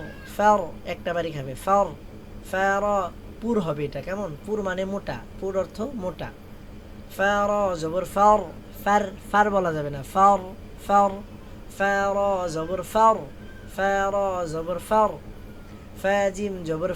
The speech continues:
ফাজ, জিম কি? কলকলা, ফাজ শক্ত, ধাক্কা হবে, ফাজ। ফা কাফ জবর ফাক, ফা কাফ জবর ফাক,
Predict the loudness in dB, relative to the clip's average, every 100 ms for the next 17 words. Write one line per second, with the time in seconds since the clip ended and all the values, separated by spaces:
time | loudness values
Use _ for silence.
0 | 2 4 4 0 -8 -8 -8 -6 -6 -6
1 | -6 -4 -4 -2 -4 -4 -8 -14 -14 0
2 | 4 4 2 -8 -8 -8 -8 -12 -12 -14
3 | -10 -10 -8 -6 -6 -6 -12 -14 -16 -8
4 | 4 6 6 0 -8 -12 -14 -14 -14 -6
5 | 0 2 2 2 -2 -2 -4 -4 -2 -2
6 | 0 0 0 -10 -16 -14 -14 -6 2 4
7 | 4 2 -2 -2 -4 -4 -2 -2 -2 -2
8 | -4